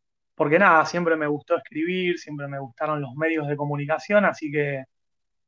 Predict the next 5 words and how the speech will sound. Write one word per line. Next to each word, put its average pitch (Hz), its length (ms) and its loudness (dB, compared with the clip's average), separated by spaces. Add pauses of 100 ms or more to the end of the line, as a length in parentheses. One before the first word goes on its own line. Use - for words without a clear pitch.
(440)
cuando 139 880 4
terminé 139 380 2
el 165 80 6
secundario, 160 1080 2 (200)
allá 143 400 -2